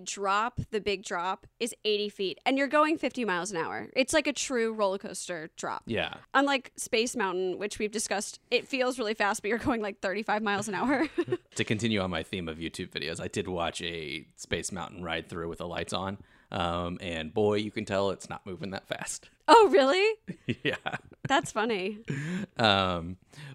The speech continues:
Speaker 2: but so the drop on this one, is that the backwards part?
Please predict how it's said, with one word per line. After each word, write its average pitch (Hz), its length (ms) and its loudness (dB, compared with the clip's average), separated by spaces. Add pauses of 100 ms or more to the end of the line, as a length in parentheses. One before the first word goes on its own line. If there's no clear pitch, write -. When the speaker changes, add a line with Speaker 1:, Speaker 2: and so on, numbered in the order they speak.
Speaker 2:
but 135 160 4
so 135 100 6
the 120 100 2
drop 127 360 4
on 107 140 2
this 90 200 -2
one, 82 440 -8
is 98 160 -2
that 104 360 2
the 123 140 -2
backwards 117 460 2
part? 139 340 0